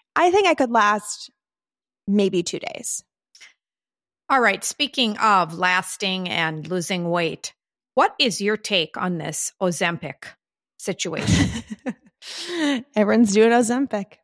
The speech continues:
Speaker 2: What in God's name? Th-, this is a diabetic
Speaker 1: You know, that's,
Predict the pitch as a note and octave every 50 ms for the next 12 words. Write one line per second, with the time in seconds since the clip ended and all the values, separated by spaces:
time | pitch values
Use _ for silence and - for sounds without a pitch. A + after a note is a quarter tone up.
0 | _ - F3+ F3 E3+ F3+ F#3+ A3+ C#4 F#4+ B4 - - - - A3+ F#3 E3+ D#3+ -
1 | - F#3+ G3 G#3+ A3+ B3 B3+ - - - G3+ F#3+ F3+ E3 D#3+ D#3+ E3 F3 F3 -
2 | _ _ _ _ _ _ _ _ _ - - F4 - - B3+ F4 F#4 - - D4
3 | A#3 - B3 G#3 F3 - G3 F#3+ G#3+ B3 C4 G#3 B3+ B3+ C4 C4 C4 C4 D4 D#4+
4 | F4+ G#4 - -